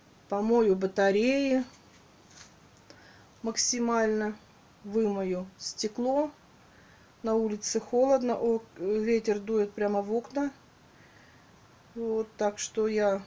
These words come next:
аккуратненько по возможности. Иначе я точно заболею.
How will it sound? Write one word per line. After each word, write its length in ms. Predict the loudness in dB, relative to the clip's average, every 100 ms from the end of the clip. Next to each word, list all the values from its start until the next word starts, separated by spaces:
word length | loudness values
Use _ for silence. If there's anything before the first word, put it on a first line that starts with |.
| -12
аккуратненько 760 | -12 -4 2 2 2 -2 -2
по 140 | -4 0
возможности. 960 | 0 0 0 0 0 -2 -4 -6 -6 -6 -18 -20 _ -20 -20 -20 -20 -18 -6
Иначе 460 | -2 2 0 0 -2
я 60 |
точно 380 | 0 0 0 0
заболею. 680 | 0 0 2 2 2 2 0